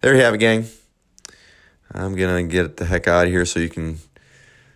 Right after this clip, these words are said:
start your day or finish your day or whatever you're doing, and I'm gonna finish my day. So I appreciate you hanging out with me today and listening, and we'll talk to you on the next one. Take care.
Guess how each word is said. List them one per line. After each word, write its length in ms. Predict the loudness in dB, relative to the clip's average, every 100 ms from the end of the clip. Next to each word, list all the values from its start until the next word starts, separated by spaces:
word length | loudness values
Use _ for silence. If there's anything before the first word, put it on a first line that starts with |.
| _
start 340 | -10 2 2 4
your 140 | 2
day 380 | 4 4 4 2
or 200 | 0 -2
finish 320 | -2 0 0
your 80 | 0
day 460 | 2 4 4 2 0
or 300 | -2 -4 -4
whatever 340 | 0 0 0
you're 160 | -2 -2
doing, 300 | -4 -4 -4
and 100 | -6
I'm 120 | -6
gonna 240 | -6 -8 -10 -20 -20 _ _ _ _ -20 -20 _ _ _
finish 300 | -6 -6 -4
my 160 | -4 -4
day. 220 | -8 -8
So 360 | -10 -10 -10 -12 -18 -20 -18 -20 -20 -20 -20 -20 -20 _ -14
I 60 | -14
appreciate 580 | -8 -4 -2 0 0
you 160 | 2 0
hanging 420 | 0 -2 0 2
out 180 | 2 2
with 120 | 0
me 80 | -4
today 280 | -2 -2 0
and 120 | 0
listening, 400 | -2 -2 -4 -6 -12 -18 -20 _ _ _ -10
and 240 | -8 -6
we'll 100 | -6
talk 300 | 0 0 0
to 100 | -2
you 60 | -2
on 80 |
the 80 | 0
next 280 | 0 -2 -6
one. 180 | -8 -10 -6
Take 160 | -4 0
care. 180 | -2